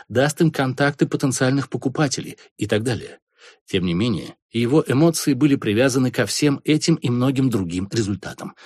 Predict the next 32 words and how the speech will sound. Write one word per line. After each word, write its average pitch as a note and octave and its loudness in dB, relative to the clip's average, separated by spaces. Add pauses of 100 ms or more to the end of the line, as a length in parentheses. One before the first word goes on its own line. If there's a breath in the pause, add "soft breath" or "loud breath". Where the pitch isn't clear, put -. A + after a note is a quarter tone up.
(280 loud breath)
Как A#2+ -2
только C#3+ 2
он B2+ -2
понял, G#2 0
что - -6
его G#2+ 2
задача — F#2+ -4 (320 loud breath)
добиться, A2+ 0
чтобы A#2 -4
торговые C3 2
агенты F#2 -6 (200 loud breath)
делали C3 2
нужное A#2 4
количество G2+ -2
звонков, E2+ -2 (220 soft breath)
поскольку G#2+ -2
в G2 -6
его G#2+ 2
и G#2 -4
их A2+ -4
власти G2+ -4
было G2 2
только G2+ -4
это, F2 -8 (380 loud breath)
все - -2
изменилось. F2 -6 (360)
Он B2+ 2
больше C#3+ 4
не D#3+ 8
позволял D3 2
краткосрочным A2 0
результатам G2+ -2